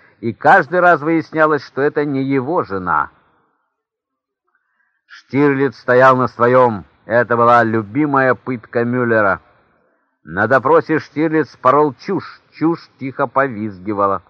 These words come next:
«Мюллер, отвечайте, Штирлиц, где вы были в одна тысяча девятьсот тридцать восьмом году?» «С вами, шеф, в республиканской Испании, а в одна тысяча девятьсот двадцать восьмом с вами на К В Ж Д». «Ну а в одна тысяча девятьсот восемнадцатом году, Василий Иванович?»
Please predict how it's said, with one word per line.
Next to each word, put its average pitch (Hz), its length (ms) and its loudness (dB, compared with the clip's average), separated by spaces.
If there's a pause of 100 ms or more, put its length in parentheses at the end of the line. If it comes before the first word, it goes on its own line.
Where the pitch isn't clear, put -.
(880)
«Мюллер, 123 400 2
отвечайте, 113 600 -4
Штирлиц, 139 460 -4
где 95 300 -2
вы 139 120 2
были 110 200 -2
в 107 60 0
одна 104 200 -2
тысяча 101 280 -14
девятьсот 101 320 -8
тридцать 95 240 -14
восьмом 95 340 -10
году?» 101 380 -4 (380)
«С - 120 -20
вами, 175 340 2
шеф, 180 380 -2
в 127 40 -8
республиканской 127 760 -2
Испании, 107 580 -2 (280)
а 104 120 2
в 117 40 0
одна 139 160 2
тысяча 139 240 -10
девятьсот 135 340 -4
двадцать 120 480 2
восьмом 151 460 -4
с - 120 -20
вами 175 400 2
на 143 420 0
К 123 240 4
В 127 240 2
Ж 139 160 0
Д». 151 280 -2 (400)
«Ну 143 140 2
а 196 200 8
в 180 80 2
одна 196 180 2
тысяча 190 240 -6
девятьсот 208 300 2
восемнадцатом 190 760 0
году, 117 300 2
Василий 135 460 0
Иванович?» 107 260 0